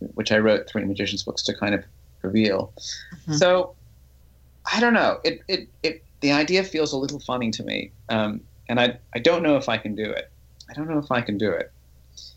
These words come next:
Speaker 2: Very reasonable response. That, that makes sense. I, I get it. Um,
Speaker 1: Um,
Speaker 2: I still, I still wanna read it, but I totally get it. <laughs>
Speaker 1: I, I love the idea of writing something, you know, middle grade, uh, for that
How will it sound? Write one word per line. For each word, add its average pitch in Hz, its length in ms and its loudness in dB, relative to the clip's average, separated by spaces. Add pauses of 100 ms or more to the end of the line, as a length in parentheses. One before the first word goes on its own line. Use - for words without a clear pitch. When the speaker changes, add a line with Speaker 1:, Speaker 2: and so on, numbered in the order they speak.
(720)
Speaker 2:
Very 151 360 2
reasonable 208 540 0
response. 403 540 -4
That, - 180 2
that 147 200 2
makes 170 220 0
sense. 415 300 2
I, 170 120 4
I 180 140 2
get 220 220 2
it. - 180 -4 (460)
Um, 190 220 4
Speaker 1:
Um, - 160 -10
Speaker 2:
I 214 40 0
still, - 260 0
I 240 60 2
still 440 240 2
wanna 208 220 -2
read 226 200 -2
it, 110 160 -6 (120)
but - 240 -6
I 165 60 -4
totally 165 380 -4
get 147 280 -2 (640)
it. 254 500 0 (180)
<laughs> - 400 -6
Speaker 1:
I, 180 120 6
I 190 180 4
love 202 300 4
the 202 80 4
idea 139 240 2
of 123 80 -6
writing 120 360 -2
something, 113 520 -6 (500)
you 139 140 -6
know, 110 260 -2
middle 139 220 0
grade, 110 500 0 (200)
uh, 101 260 2 (160)
for 117 60 -2
that 120 280 2